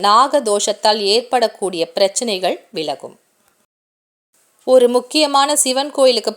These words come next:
போறீங்க, இல்ல வேறு ஏதாவது பழமையான கோயிலுக்கு போறீங்க அப்படின்னு சொன்னா அந்த கோயிலை பற்றிய கதைகளை நல்லா தெரிஞ்சுக்கோங்க. அது சம்பந்தப்பட்ட இடங்களுக்கும்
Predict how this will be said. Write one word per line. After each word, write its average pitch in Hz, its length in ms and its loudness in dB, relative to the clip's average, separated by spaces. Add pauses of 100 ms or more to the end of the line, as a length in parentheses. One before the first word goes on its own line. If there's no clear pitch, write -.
போறீங்க, 220 380 0 (220)
இல்ல 233 160 -2 (120)
வேறு 277 280 0 (100)
ஏதாவது 262 320 2 (120)
பழமையான 254 460 2 (160)
கோயிலுக்கு 233 420 0
போறீங்க 233 400 0
அப்படின்னு 214 320 -2
சொன்னா 185 240 -2 (240)
அந்த 208 180 -4 (100)
கோயிலை 254 440 0
பற்றிய 196 360 -4 (120)
கதைகளை 226 380 0 (100)
நல்லா 208 240 0 (100)
தெரிஞ்சுக்கோங்க. 190 640 -4 (420)
அது 220 100 2 (120)
சம்பந்தப்பட்ட 285 760 0 (120)
இடங்களுக்கும் 269 680 -2